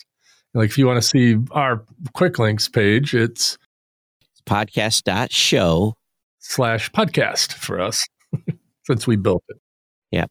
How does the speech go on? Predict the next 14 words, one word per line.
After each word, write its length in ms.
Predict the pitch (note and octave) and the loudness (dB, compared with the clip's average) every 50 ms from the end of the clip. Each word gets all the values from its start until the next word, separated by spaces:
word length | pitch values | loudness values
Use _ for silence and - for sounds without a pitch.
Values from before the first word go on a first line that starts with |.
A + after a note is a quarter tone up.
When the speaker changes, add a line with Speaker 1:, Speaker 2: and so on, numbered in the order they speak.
| _ - | _ -2
Speaker 2:
podcast 440 | G2+ G#2 G#2 - - A2 G#2+ - | -2 -2 -2 -2 -2 -2 0 0
dot 200 | - B2 A2+ G2 | 0 0 0 0
show 300 | - - - G#2+ G2 G2+ | 0 0 2 2 2 2
forward 320 | G2 - - F#2+ F#2+ F#2 - | 0 0 0 2 2 2 0
slash 320 | - - F#2 F2+ E2+ - | 0 -2 -2 -2 -4 -6
podcast. 480 | - - F#2 F2+ - - D2+ D2+ - - | -6 -4 -4 -4 -4 -4 -6 -6 -4 -4
Mine 240 | A2+ A2+ C3+ C3+ B2 | -2 -2 0 0 0
is 220 | G#2 F#2 - - | 0 0 -2 -4
podcast 640 | - - G#2+ G#2 G#2 - - G#2+ G2+ G2 - - - | -4 -4 -2 -2 -4 -4 -4 -4 -2 -2 -4 -2 -2
dot 260 | - F#2+ F2+ F#2 F2+ - | -2 0 0 -2 -4 -4
show 600 | - - - - G#2 F#2 F2+ F2+ F2 F2 F2 E2 - _ _ _ _ _ _ _ _ _ | -6 -6 -2 0 2 2 4 4 4 4 2 0 -2 _ _ _ _ _ _ _ _ _
forward 280 | A2 G2+ G2 F#2 - | 2 2 2 2 0
slash 320 | - - F2 D#2+ D#2+ - - _ | 0 -2 -2 -2 -2 -6 -8 _
geek 180 | G2 E2+ - | -8 -8 -4